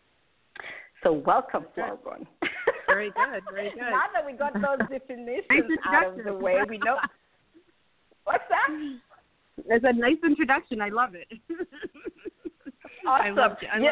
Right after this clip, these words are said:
Speaker 2: love
Speaker 1: you,
Speaker 2: discussing
Speaker 1: we just
Speaker 2: heredity
Speaker 1: wanna
Speaker 2: and
Speaker 1: get
Speaker 2: genes,
Speaker 1: that
Speaker 2: yeah.
Speaker 1: out of the way because when you start using these words, y'all know, you know, you know where she's, you know, where she's going with this. Um,
Speaker 2: Yeah,
Speaker 1: 'cause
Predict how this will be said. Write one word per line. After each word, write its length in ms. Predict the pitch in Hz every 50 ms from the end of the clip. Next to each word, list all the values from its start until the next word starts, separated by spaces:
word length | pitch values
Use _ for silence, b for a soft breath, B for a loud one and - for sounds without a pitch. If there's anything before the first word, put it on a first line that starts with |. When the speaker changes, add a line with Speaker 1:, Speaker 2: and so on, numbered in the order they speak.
| 240
Speaker 2:
love 60 | 220
Speaker 1:
you, 60 | 302 370
Speaker 2:
discussing 400 | 302 - 220 220 226 220 214 202
Speaker 1:
we 60 | 240 233
just 80 | 269 254
Speaker 2:
heredity 380 | 302 403 453 - 539 539 381 381
Speaker 1:
wanna 160 | 392 359 330
Speaker 2:
and 80 | 285
Speaker 1:
get 80 | - 302 294
Speaker 2:
genes, 80 | 240 277
Speaker 1:
that 80 | 285 277
Speaker 2:
yeah. 80 | - 277
Speaker 1:
out 140 | 277 285 240
of 60 | 226
the 40 | 262
way 100 | 269 262
because 320 | 247 269 - - 285 262 240 254
when 220 | 247 269 262 262 269
you 100 | 277 294 -
start 180 | - 294 277 277 -
using 340 | 262 269 277 254 269 269 262
these 240 | 233 254 254 226 226
words, 360 | 226 226 247 254 262 262 247 - _ -
y'all 340 | 226 220 226 233 262 262 247
know, 260 | 240 233 226 220 220 -
you 100 | 226 226
know, 100 | 202 180
you 200 | 190 196 202 208
know 120 | 208 208
where 200 | 220 214 202 190 190 -
she's, 140 | - 196 175 175 -
you 80 | -
know, 120 | - - -
where 200 | - - 180 - -
she's 120 | 185 - 277 -
going 220 | - - - - -
with 140 | - - -
this. 160 | - - - _ B B B B B B B B _ _
Um, 160 | - 185 180 185
Speaker 2:
Yeah, 60 | -
Speaker 1:
'cause 120 | - 302